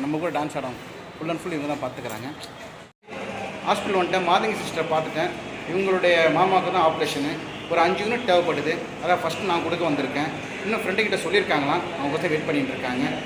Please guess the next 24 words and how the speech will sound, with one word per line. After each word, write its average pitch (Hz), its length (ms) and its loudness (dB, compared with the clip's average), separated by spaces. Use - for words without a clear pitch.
இல்லாத 254 300 4
பட்சம் 254 240 4
நான் 208 100 6
உங்களுக்கு 160 340 -2
கான்டாக்ட் 180 280 6
நம்பர் 151 240 0
கொடுக்குறேன். 160 340 2
நீங்க 160 160 0
விருப்பம் 185 240 2
உள்ளவங்க 175 300 2
வந்து 156 160 0
பிளட் 127 220 0
தரணும். 117 200 -4
ஓகேவா? 151 280 0
இப்போ 147 180 -2
பிளட் 175 220 2
தரது 160 260 0
தான் 185 140 2
பிளட் 147 180 0
பேங்க் 147 180 0
போகிறீங்க. - 340 -4
நீ 160 60 -2
நல்லா 175 180 2
இருக்கியாம்மா? 160 320 -4